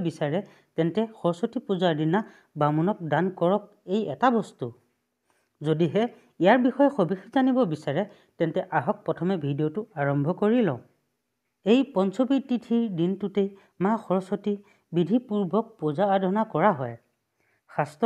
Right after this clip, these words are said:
অনুসাৰে এই দিনটোতেই মা সৰস্বতী প্ৰকট হৈছিল।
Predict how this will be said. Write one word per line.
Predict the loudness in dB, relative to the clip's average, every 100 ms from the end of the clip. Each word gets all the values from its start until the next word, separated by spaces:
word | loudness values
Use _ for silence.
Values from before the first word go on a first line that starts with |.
| 2
অনুসাৰে | 2 0 0 0 -2 -10 _ _ 0
এই | 0 0
দিনটোতেই | -2 -2 0 0 0 -2 _ -4
মা | -2 0
সৰস্বতী | -2 -2 -6 -6 -6
প্ৰকট | -4 -2 -2 -2
হৈছিল। | -6 -6 -8